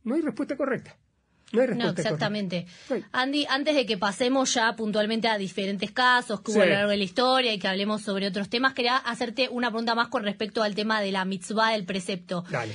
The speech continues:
Speaker 2: ¿Esto tiene que ver, este, eh, Pidyon, eh, Shvuim,
Speaker 1: Uy.
Speaker 2: tiene que ver con, eh, lo que se dice en las plegarias de la mañana de Matira Surim? ¿O, o no ti-, o no está relacionado?
Speaker 1: No exactamente.
Speaker 2: En la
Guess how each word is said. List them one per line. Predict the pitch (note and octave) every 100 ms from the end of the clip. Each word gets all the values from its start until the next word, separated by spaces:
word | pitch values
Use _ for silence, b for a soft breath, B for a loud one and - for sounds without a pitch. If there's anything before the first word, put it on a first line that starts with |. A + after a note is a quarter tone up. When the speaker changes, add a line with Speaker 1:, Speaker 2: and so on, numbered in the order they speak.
| B -
Speaker 2:
¿Esto | C4+ F4 -
tiene | - C#4+ E4 E4
que | B3
ver, | A3 A#3
este, | C4+ B3+ C4 G#3+ G3+ G3+
eh, | G3+ F#3+ F#3
Pidyon, | F3+ G#3 G3+ G#3+ A3
eh, | G#3 G3 F#3
Shvuim, | - G3+ G3+ F3 D4
Speaker 1:
Uy. | C#4+ B B B B -
Speaker 2:
tiene | C#4 D4+
que | B3+
ver | A#3 C4 C#4
con, | B3 B3+ D4
eh, | D#4 - A#3 G3+ G3 G3
lo | G#3
que | G3+
se | G3+
dice | A#3+ C#4
en | C#4
las | G3+
plegarias | - G#3 G3+ A#3+ C4+ A#3
de | F#3+
la | F3
mañana | F3+ F3+ G#3 A#3+ C4+ A#3
de | F#3+ F#3 F#3
Matira | F#3+ F#3 G#3+ A3
Surim? | A3 F#3+ F#3 A#3+ C4 D4 D4+ B B G#3
¿O, | G#3
o | G#3 A3 A3
no | A3+ A#3+ A#3+
ti-, | C4+ A#3+
o | A3+
no |
está | C4 - A#3+
relacionado? | G#3 F#3+ F#3 F#3+ F3+ E3+ E3
Speaker 1:
No | A3+ B3 D4+
exactamente. | A#3+ - A3 D#3+ G#3+ F3+
Speaker 2:
En |
la | F3